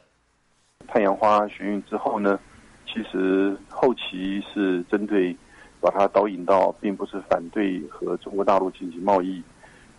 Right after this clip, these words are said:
关系，而是在针对这个，呃，条约，服贸条约的这个谈判的这个过程跟内容上面的一个不透明性，或者是说，呃，整个过程的这个，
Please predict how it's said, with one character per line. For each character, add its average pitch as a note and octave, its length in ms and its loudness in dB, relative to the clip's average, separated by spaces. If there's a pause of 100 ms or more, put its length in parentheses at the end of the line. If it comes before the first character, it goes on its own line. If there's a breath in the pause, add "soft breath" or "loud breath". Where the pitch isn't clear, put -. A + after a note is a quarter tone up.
(260)
关 G2+ 240 4
系， - 360 -8
而 F#2+ 140 -4
是 F#2+ 420 -4
在 F2+ 240 2 (120)
针 G#2 120 2
对 F#2+ 320 0 (140)
这 F#2+ 80 -14
个， F2+ 260 0 (340)
呃， F#2 240 2
条 G2+ 260 2
约， A#2 260 6 (280)
服 G2 80 -10 (120)
贸 G2+ 340 4 (160)
条 F#2+ 140 2
约 G#2+ 140 0
的 G2 80 -2
这 - 140 -6
个 F#2+ 120 -4
谈 F#2+ 220 -6
判 A#2 200 0 (100)
的 F#2 240 0 (140)
这 G2 80 -10
个 F3 120 -10
过 - 240 4
程 F#2 200 -6
跟 A2 180 -2
内 D3 180 4
容 F2 200 0
上 F#2+ 160 0
面 F#2 240 0
的 E2 140 -4
一 D#2 160 -12
个 F2 280 -2
不 G2+ 100 -8
透 - 200 2
明 F#2 260 -4
性， G2+ 220 0
或 F#2 180 -2
者 E2+ 200 -4
是 F#2 100 -8
说， F#2 320 -2 (680 loud breath)
呃， F2 460 -2 (160)
整 F2 120 -12
个 - 80 -10
过 G#2+ 240 4
程 F2 200 -6
的 - 200 -4
这 F2+ 80 -8
个， F2+ 280 -4